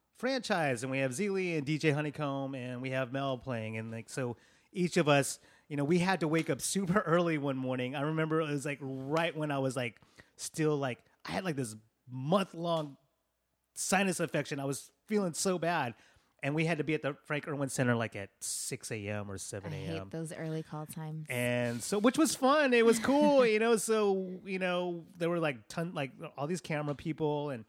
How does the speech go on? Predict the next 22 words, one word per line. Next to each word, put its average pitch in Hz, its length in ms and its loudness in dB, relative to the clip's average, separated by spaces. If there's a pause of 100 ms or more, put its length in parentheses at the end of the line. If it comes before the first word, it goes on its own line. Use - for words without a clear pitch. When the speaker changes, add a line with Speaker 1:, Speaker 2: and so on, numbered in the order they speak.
(420)
Speaker 1:
we 139 80 -8
got 147 160 0
to 147 80 -4
act 127 200 -4
stupid 143 560 0
super 151 320 -4
early 143 180 0
in 143 60 -2
the 135 80 -4
morning. 123 560 -4
And 110 180 -8 (560)
so, 131 540 0
um, 123 500 -2 (240)
we 139 80 -12
spent 143 240 -2
a 131 40 -2
few 143 280 -2
hours 131 340 4
doing 127 260 0
that, 110 340 0
and 117 180 -10
then 110 380 -8